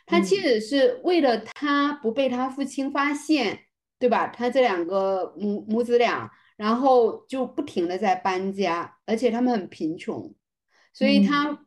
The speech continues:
Speaker 1: 妻子可能光是在巴黎就搬了二十几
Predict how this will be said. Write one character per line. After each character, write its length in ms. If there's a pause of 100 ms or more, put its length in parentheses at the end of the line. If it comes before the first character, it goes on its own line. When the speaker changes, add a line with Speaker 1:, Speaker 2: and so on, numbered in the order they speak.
(200)
Speaker 1:
妻 220
子 160
可 100
能 160
光 240
是 80
在 180
巴 280
黎 160
就 100
搬 180
了 60
二 260
十 80
几 160